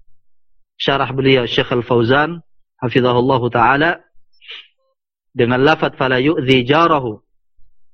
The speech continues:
"Wa man kana yu'minu billahi wal yawmil akhir falyukrim dhaifahu." Dan barang siapa beriman kepada Allah dan hari akhir, maka hendaklah ia memuliakan tamunya.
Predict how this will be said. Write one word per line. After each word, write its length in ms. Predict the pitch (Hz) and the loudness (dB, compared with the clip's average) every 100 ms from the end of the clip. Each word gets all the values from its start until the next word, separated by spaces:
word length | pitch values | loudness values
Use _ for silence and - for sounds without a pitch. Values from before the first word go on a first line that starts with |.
| _ - - _ - - _ _ _ _ _ _ _ _ _ _ - | _ -20 -20 _ -20 -20 _ _ _ _ _ _ _ _ _ _ 0
"Wa 160 | 139 175 | 2 4
man 200 | 214 214 | 2 4
kana 240 | 302 302 | 2 4
yu'minu 480 | 269 277 269 254 247 | 2 0 2 2 4
billahi 480 | 226 233 233 247 226 | 2 4 6 4 4
wal 160 | 220 214 | 2 4
yawmil 400 | 226 220 208 214 | 2 4 2 4
akhir 560 | 233 277 254 226 190 | 8 8 6 4 2
falyukrim 800 | - 170 165 214 - 185 180 165 | 0 2 2 0 0 0 0 -2
dhaifahu." 800 | 165 208 226 220 196 180 139 - _ - - - _ _ _ _ _ - | 2 2 2 0 2 4 2 -4 _ -20 -20 -20 _ _ _ _ _ -4
Dan 160 | 117 | 0
barang 240 | 135 143 147 | 2 0 0
siapa 320 | 180 180 165 | -2 0 0
beriman 640 | 165 175 160 196 233 202 | 2 2 2 4 2 0
kepada 400 | 175 160 156 175 | -2 0 0 2
Allah 160 | 165 151 | 0 0
dan 160 | 143 | -2
hari 240 | 139 135 143 | -2 -2 2
akhir, 400 | 180 190 196 139 - - - _ - - - _ _ - | 2 2 2 0 -6 -18 -20 _ -20 -20 -20 _ _ -10
maka 380 | 123 127 143 | -10 -6 -4
hendaklah 480 | 135 139 156 143 131 | -2 0 0 0 -2
ia 560 | 151 135 127 123 117 - - | -2 0 2 0 -4 -8 -2
memuliakan 880 | 127 123 127 123 127 160 165 123 110 | 0 2 2 2 4 2 0 -6 -4
tamunya. 540 | 113 117 117 110 | -4 0 0 -2